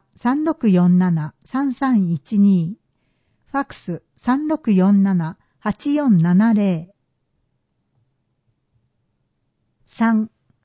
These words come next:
情報公開と個人情報保護。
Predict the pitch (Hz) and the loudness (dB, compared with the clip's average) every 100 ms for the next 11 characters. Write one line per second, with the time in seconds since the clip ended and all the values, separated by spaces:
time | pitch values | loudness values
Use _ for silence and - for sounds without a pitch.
0 | _ _ _ _ 165 247 311 302 302 294 | _ _ _ _ -4 0 0 0 0 0
1 | - 285 - 202 180 - 165 156 _ 208 | 0 -2 -2 -4 -4 -4 -8 -10 _ -2
2 | 185 285 311 277 302 277 202 185 180 - | -2 -2 -4 -2 -2 -2 -4 -4 -4 -4
3 | 202 170 156 | -2 -4 -8